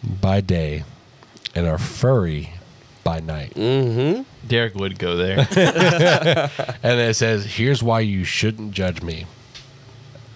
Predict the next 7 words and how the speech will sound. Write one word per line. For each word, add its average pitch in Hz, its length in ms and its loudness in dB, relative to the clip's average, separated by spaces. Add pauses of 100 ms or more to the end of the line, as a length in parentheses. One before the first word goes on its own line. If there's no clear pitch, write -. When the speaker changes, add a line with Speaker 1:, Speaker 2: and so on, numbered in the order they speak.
(340)
Speaker 1:
So 101 400 2
it's 104 300 -2
a 98 200 2
teacher, 135 560 2
basically, 95 760 0 (920)
uh, 95 480 2
who, 95 680 0